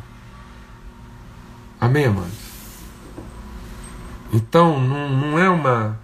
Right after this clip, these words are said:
não é uma, uma adaptação, não é uma fantasia, não é uma roupagem. Não, é uma história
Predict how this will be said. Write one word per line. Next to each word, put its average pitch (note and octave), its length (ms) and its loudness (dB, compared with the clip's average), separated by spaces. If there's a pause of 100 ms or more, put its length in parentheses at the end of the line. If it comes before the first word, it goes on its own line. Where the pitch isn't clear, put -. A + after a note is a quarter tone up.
(440)
não D3 240 2
é F#3 120 6
uma, C3+ 420 4
uma C#3 340 2
adaptação, B2 960 0 (120)
não D3 200 2
é F#3+ 40 6
uma D#3+ 160 6
fantasia, A#2 1160 0 (540)
não D3+ 180 4
é F#3 40 8
uma E3 180 4
roupagem. A#2 1120 2 (1500)
Não, B2+ 400 4 (420)
é C3 80 2
uma E3 160 6
história C3 840 4